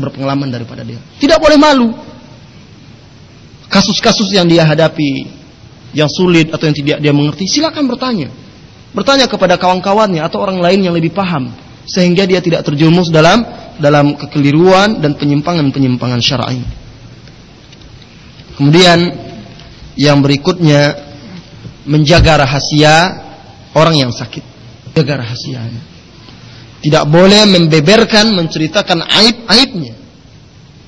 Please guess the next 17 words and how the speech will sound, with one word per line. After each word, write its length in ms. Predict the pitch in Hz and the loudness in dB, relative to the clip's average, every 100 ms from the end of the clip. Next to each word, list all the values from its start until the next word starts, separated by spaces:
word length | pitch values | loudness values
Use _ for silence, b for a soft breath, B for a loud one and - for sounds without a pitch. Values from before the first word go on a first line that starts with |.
| - - - - - - - - - | -20 -20 -20 -20 -20 -20 -20 -20 -10
Tidak 240 | 143 139 143 | -2 0 2
boleh 300 | 180 208 196 | 4 4 2
membuka 480 | 175 170 214 208 160 | 0 0 0 0 2
aib-aib 320 | 175 180 175 180 | 0 2 0 2
orang 200 | 185 180 | 0 0
tersebut. 380 | 175 202 240 208 - - - - - - - - - - - - - | -2 -2 -2 -2 -8 -20 -20 -20 -20 -20 -20 -20 -20 -20 -20 -20 -18
Kecuali 640 | - 139 156 175 208 247 254 - - - | -8 -2 2 4 4 2 -2 -14 -20 -12
untuk 280 | 156 156 165 | -8 -8 -8
sebuah 400 | - 165 196 180 | -8 -4 0 0
maslahah 560 | 160 147 180 254 214 160 | 0 -2 0 2 2 -2
kepentingan 560 | - 165 - 170 151 | -6 -8 -6 -4 -4
umum, 400 | 185 233 240 151 107 B B - | 2 4 6 4 -4 B B -10
kepentingan 480 | 151 - 165 151 | -8 -6 -4 -2
syar'i, 800 | 147 - 202 262 240 277 269 - - | 0 2 2 4 4 2 0 -12 -10
dan 240 | 156 160 160 | -2 -2 -2
itu 240 | 151 208 | -6 -8
pun 200 | - 160 | -8 -6